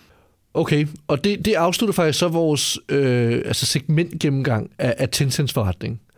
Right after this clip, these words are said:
Og det, vi gerne vil fokusere på nu, det er jo det, som vi faktisk også startede med at komme ind på, det er Tencents enorme investeringsportefølje. Og vi skal starte med lige at spille et klip igen for James Mitchell, Tencents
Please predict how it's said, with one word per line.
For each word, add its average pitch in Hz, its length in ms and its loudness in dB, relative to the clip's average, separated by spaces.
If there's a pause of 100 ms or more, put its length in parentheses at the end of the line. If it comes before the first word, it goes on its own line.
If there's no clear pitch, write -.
(380)
Og 127 200 -2
det, 214 200 2
vi 190 60 2
gerne 180 360 2 (120)
vil 156 200 0
fokusere 156 420 0
på 165 160 0
nu, 156 120 2
det 170 260 2
er 151 120 2
jo 156 380 2 (140)
det, 143 100 0
som 156 120 0
vi 127 40 0
faktisk 117 240 2
også 135 240 -2 (120)
startede 123 340 2
med 160 80 2
at - 60 -2
komme 151 120 0
ind 135 60 -6
på, 147 220 -2
det 156 120 2
er 143 100 2
Tencents 151 640 -2 (300)
enorme 170 720 2 (140)
investeringsportefølje. 123 920 0 (300)
Og 160 140 0
vi 165 40 2
skal 156 160 -2
starte 170 400 0
med 170 140 2
lige 160 340 2
at 151 80 -2
spille 151 360 0
et - 120 -4
klip - 280 -2 (400)
igen 160 360 2
for 123 460 0 (300)
James 143 220 0
Mitchell, 156 440 0 (120)
Tencents 147 580 0